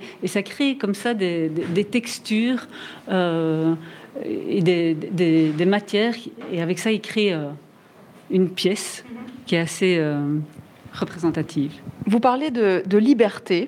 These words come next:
Speaker 2: pour définir donc ces Brussels Touch. C'est vrai qu'on a des styles tout à fait différents. Vous parliez aussi des trente-trois, euh, designers qui ont été, euh, choisis, euh, par la commissaire, hein, Lydia, euh, Kamitsis. Euh, comment est-ce qu'on arrive à choisir au sein d'une collection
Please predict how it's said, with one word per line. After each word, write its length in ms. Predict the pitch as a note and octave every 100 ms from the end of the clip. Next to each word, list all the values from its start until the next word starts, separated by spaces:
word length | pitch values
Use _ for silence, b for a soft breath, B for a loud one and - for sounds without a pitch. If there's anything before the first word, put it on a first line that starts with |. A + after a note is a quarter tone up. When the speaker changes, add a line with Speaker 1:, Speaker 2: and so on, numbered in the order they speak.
| -
Speaker 2:
pour 140 | G#3 F#3
définir 440 | F#3 G3 G3 B3
donc 160 | G3+ G3
ces 120 | E3+
Brussels 400 | D#3+ D#3+ E3+ E3
Touch. 300 | A3 - - -
C'est 180 | - G#3
vrai 160 | B3
qu'on 380 | B3+ G#3+ - G3
a 80 | F#3+
des 120 | F#3
styles 300 | - - A#3
tout 140 | - C4
à 80 |
fait 160 | A3+ B3+
différents. 580 | G3+ - F3+ D#3 A#3 -
Vous 120 | F#3+
parliez 320 | F#3+ F#3+ G#3 A3+
aussi 240 | F#3+ A3+
des 120 | F3
trente-trois, 720 | E3+ - C4 B3 - - A3+ A#3 B B -
euh, 120 | F3
designers 680 | E3 A3+ G#3+ G3 F#3+ F#3 F3+
qui 100 | -
ont 100 | E3
été, 320 | E3 A#3 A#3+
euh, 180 | F3+ D#3+
choisis, 640 | - - G3+ G3 F#3+ G#3+ C4
euh, 220 | F3 E3 D#3
par 200 | A#3+ A3
la 100 | G3+
commissaire, 500 | G3 F#3+ - A3+ G3
hein, 280 | G3+ F#3
Lydia, 440 | E3+ F#3 F3+ G#3+ G#3
euh, 100 | F3
Kamitsis. 720 | F3+ G3+ G3 - B3+ - - B B B F#3+
Euh, 220 | G#3+ G3+ - -
comment 460 | E4 E4+ C4 A3 F4+ -
est-ce 200 | G#3+ A#3
qu'on 240 | - C4+ C#4
arrive 380 | F#3+ A3+ C4
à 100 | G3
choisir 760 | G#3+ - G#3 G3+ F#3+ G#3 D#4 C4+
au 80 | G3
sein 260 | G3 C#4
d'une 200 | C4 A3
collection 580 | G3+ G#3+ G#3 - B3+ B3+